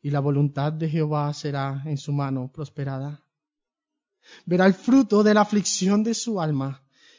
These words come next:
y quedará satisfecho. Por su conocimiento justificará a mi siervo justo a muchos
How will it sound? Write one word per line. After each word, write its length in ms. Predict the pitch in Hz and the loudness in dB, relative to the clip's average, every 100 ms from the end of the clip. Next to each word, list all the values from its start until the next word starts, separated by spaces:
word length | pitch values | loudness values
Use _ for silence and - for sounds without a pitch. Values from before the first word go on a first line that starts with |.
| - | -12
y 120 | 160 | -4
quedará 640 | 190 165 156 165 165 165 _ _ _ _ _ _ _ _ _ | 0 0 2 0 -2 -8 _ _ _ _ _ _ _ _ _
satisfecho. 1000 | _ - 151 143 - - 151 135 139 - _ _ _ _ _ _ _ _ _ _ _ _ _ | _ -12 -8 -8 -10 -4 -4 -4 -6 -16 _ _ _ _ _ _ _ _ _ _ _ _ _
Por 120 | 165 | -2
su 160 | - | -2
conocimiento 1040 | - 180 180 180 175 226 269 226 147 139 - _ _ | 4 6 6 4 6 8 8 6 0 0 -6 _ _
justificará 720 | 185 - 185 196 - 156 165 | -6 -2 0 0 0 2 4
a 40 | 185 | 6
mi 140 | 190 | 4
siervo 520 | - 196 202 151 139 | 4 2 2 0 -2
justo 580 | 139 202 185 - 131 131 | 0 2 2 0 -6 -2
a 60 | 139 | 2
muchos 680 | 156 147 - 135 - - | 2 2 -4 -8 -10 -20